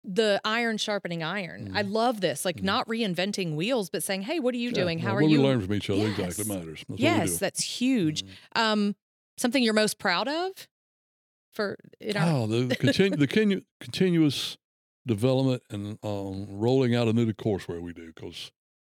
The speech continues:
Speaker 2: you think, "Oh, that's boring." You know, courseware is not really something to be excited about, but it, but it really is,
Speaker 1: Mm-hmm.
Speaker 2: because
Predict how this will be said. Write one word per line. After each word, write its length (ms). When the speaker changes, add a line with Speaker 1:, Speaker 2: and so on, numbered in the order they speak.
Speaker 2:
you 60
think, 180
"Oh, 120
that's 120
boring." 400
You 60
know, 60
courseware 420
is 60
not 140
really 220
something 220
to 40
be 40
excited 280
about, 220
but 100
it, 120
but 120
it 80
really 300
is, 200
Speaker 1:
Mm-hmm. 100
Speaker 2:
because 580